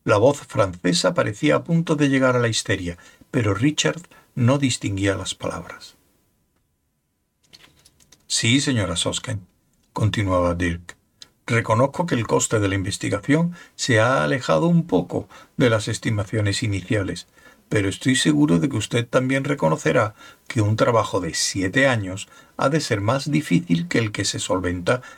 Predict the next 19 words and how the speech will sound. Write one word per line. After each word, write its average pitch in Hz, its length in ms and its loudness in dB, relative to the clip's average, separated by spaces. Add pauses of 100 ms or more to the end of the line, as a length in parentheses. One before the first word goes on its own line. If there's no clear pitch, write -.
en 101 200 -2
una 80 200 -6
tarde, 139 340 -2 (340)
y 123 180 0
que, 87 360 -6 (280)
por 139 180 -2
lo 190 160 -2
tanto, 90 500 -2 (300)
también 101 380 0
debe 104 220 0
ser 98 200 -4
más 101 240 -2
caro. 117 320 -6 (1200)
Tengo 208 260 0
que 185 100 0
revisar 131 420 0
continuamente 127 640 0
mis 107 200 -2
cálculos 123 560 0